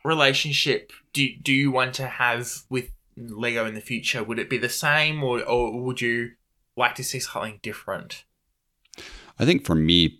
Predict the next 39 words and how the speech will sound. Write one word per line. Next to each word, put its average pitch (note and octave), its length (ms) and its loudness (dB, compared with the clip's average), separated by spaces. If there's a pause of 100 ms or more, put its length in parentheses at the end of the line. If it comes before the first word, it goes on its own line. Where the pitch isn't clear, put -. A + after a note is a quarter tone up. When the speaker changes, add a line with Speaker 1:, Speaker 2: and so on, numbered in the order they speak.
(120)
Speaker 2:
personally, E2 420 6
I D2+ 80 6
just E2+ 160 6
wanna D2 180 2
get, C#2+ 460 0
um, C2 460 -4 (440)
just F2+ 120 4
spend D#2+ 200 4
more C#2 120 4
time C#2 260 0
with C#2 200 0
it C2 320 -2
in C2+ 140 -4
terms C#2+ 260 -2
of C#2 120 -2
the D#2+ 60 -6
building C2+ 460 0
and, C2 240 -8 (340)
um, C2+ 240 0
just - 160 0
getting D2+ 240 2
better - 360 -2
at C#2 160 2
it. C#2 360 -2
And B1+ 240 -4
I C2+ 60 -2
think C#2 420 -4 (520)
maybe C#2+ 240 0
interacting C2+ 520 -2
with, B1+ 380 -6
with D#2+ 140 -8
the - 80 -6
fans B1 360 -4
a - 60 -2
little C2+ 180 -2
bit C#2+ 200 -4
more C2 420 -2
and, B1+ 240 -4 (400)
um, C2 480 -2